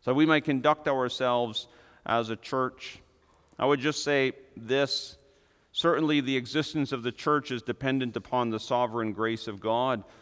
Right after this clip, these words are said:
uh, but God works through means. And when we think of the church that we have been blessed to be a part of,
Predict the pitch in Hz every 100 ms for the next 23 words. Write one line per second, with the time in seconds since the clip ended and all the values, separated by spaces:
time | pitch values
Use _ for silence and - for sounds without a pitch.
0 | - 127 120 127 131 135 127 120 120 -
1 | - 123 110 123 135 104 92 - - _
2 | _ _ _ _ _ _ _ 127 143 147
3 | 135 160 151 147 120 113 123 - 151 147
4 | - 123 123 127 117 120 113 120 131 -
5 | 123 117 107 - 123 135 131 107 87